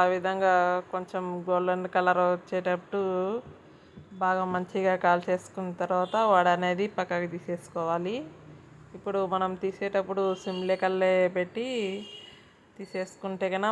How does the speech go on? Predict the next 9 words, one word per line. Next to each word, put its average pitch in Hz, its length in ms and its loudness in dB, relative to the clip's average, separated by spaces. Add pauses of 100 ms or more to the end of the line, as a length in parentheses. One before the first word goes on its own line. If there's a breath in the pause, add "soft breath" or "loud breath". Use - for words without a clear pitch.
(120)
మంచిగా 185 420 0 (800)
మాడిపోకుండా 185 680 0 (840)
తీసేసుకోవచ్చు. 180 840 -8 (1500)
ఆ - 20 -2 (100)
విధంగా 190 440 0
చూడండి 185 400 0 (800)
పక్కకు 196 380 -2
తీసేసిన 185 460 -6 (180)
తర్వాత 185 400 -2